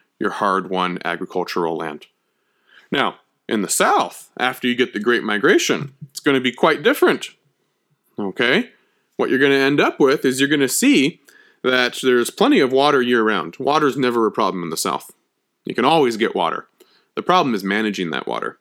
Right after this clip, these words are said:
Okay, what can you build and what, what, what, what can you grow in the south? You can grow rice crop in the south. Now, rice crop,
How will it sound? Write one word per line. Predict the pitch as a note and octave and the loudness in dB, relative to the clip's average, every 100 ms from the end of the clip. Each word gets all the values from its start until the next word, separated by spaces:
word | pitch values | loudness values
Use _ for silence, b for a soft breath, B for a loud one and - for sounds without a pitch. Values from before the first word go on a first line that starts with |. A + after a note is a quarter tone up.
| _ _ _ _ - | _ _ _ _ -10
Okay, | - E2+ | -2 -2
what | F#2 C#3+ | 0 -2
can | - F#3 | 2 2
you | D3+ | 2
build | B2 D3+ D#3 C3+ | 2 4 4 0
and | C3 | -4
what, | C#3+ D#3 - | -2 -4 0
what, | E3+ - | -2 2
what, | F3+ F3+ | -2 2
what | F3+ F3 | 0 0
can | E3+ | -2
you | C3+ | 2
grow | C3+ C3 | 2 4
in | B2+ | 2
the | |
south? | G#2 B2 F#2 - | 0 0 -2 -2
You | D#3 | 0
can | C#4+ | 2
grow | E3+ C3+ | 4 2
rice | A2+ F#2 G#2 - | 2 0 0 -2
crop | A2+ F2+ | -2 -2
in | - | -2
the | E2+ | -6
south. | - F2 E2 - _ _ _ _ _ _ _ | -4 -4 -4 -10 _ _ _ _ _ _ _
Now, | C3 | -2
rice | A#2+ F#3 G#3 | 2 2 0
crop, | B2+ F2 - | -2 -2 -4